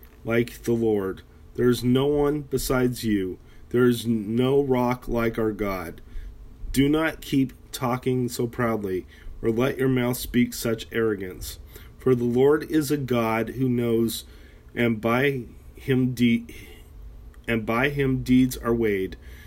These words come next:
The be-, bows of the warriors are broken, but those who stumbled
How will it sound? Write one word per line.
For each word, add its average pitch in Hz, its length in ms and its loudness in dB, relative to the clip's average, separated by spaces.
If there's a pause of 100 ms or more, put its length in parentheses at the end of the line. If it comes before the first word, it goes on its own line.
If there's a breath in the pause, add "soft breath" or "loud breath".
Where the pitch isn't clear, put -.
(280 loud breath)
The 120 120 2
be-, 117 360 0 (540)
bows 147 420 4
of 143 180 -2
the 151 100 4
warriors 123 480 4
are 127 140 -4
broken, 107 560 0 (280 soft breath)
but 113 180 -4
those 135 400 4 (180)
who 143 80 0
stumbled 123 840 0